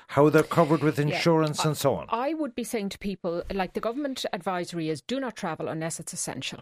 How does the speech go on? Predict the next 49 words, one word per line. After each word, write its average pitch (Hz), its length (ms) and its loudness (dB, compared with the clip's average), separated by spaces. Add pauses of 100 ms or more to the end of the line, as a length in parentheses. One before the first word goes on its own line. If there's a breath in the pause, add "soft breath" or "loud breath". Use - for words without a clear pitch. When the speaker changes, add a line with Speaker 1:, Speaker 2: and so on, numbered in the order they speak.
(160)
Speaker 2:
okay? 180 360 -4
And 185 140 -2
that, 196 220 -4
that 247 160 -2
is, 214 280 -4
like, 160 300 -8
Michael 254 280 -2
O'Leary 196 500 -2
and, 165 280 -4 (200)
uh, - 100 -4
in 175 200 -4
Aer 165 180 -2
Lingus 196 260 -4
indeed 135 360 -6
can 170 120 -8
make 151 160 -6
whatever 170 240 -6
decisions 180 480 -6
they 147 140 -8
like 147 200 -6
about 143 200 -10
putting 160 200 -8
planes 151 380 -6
in 151 60 -6
the 147 120 -4
air, 147 140 -4
but 147 140 -12
at 143 60 -16
the 165 100 -4
end 254 160 -4
of 202 40 -6
the 170 60 -6
day, 143 480 -4
you're 160 140 -2
not 185 200 -4
supposed - 280 -12
to 156 60 -8
be 151 100 -4
on 151 160 -2
them 151 180 -6 (140)
unless 156 340 -4
it's, - 240 -10 (100)
it's, - 440 -6
um, 131 420 -6 (100)
a-, - 100 -10 (200)
an 160 160 -4
absolutely 147 500 -6
essential 143 440 -6
trip. - 320 -8